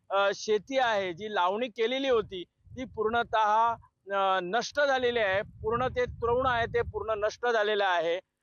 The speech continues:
अ, त्यामुळे काही भागात तर ती, अ, म, अ, भात शेती खरवडून गेलेली चित्र सध्या आहे आणि, अ, सिंधुदुर्ग जिल्ह्यात जी नदीकाठची जी गा-, शेती आहे ती पूर्णतः वाया गेलेली आहे. अ, अलीकडेच, अ,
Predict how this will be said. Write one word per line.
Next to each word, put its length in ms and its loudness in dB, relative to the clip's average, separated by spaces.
अ, 140 0
त्यामुळे 480 2
काही 200 0
भागात 360 0
तर 260 -4
ती, 260 -10
अ, 520 0
म, 360 -12
अ, 520 0
भात 260 0
शेती 320 -6
खरवडून 480 0
गेलेली 440 -2
चित्र 500 -4
सध्या 400 -2
आहे 300 0
आणि, 240 -2
अ, 280 2
सिंधुदुर्ग 420 -2
जिल्ह्यात 420 0
जी 200 -8
नदीकाठची 720 -4
जी 140 -10
गा-, 360 0
शेती 380 -2
आहे 160 2
ती 120 -10
पूर्णतः 760 -2
वाया 320 0
गेलेली 320 -4
आहे. 320 -2
अ, 60 -2
अलीकडेच, 580 0
अ, 420 2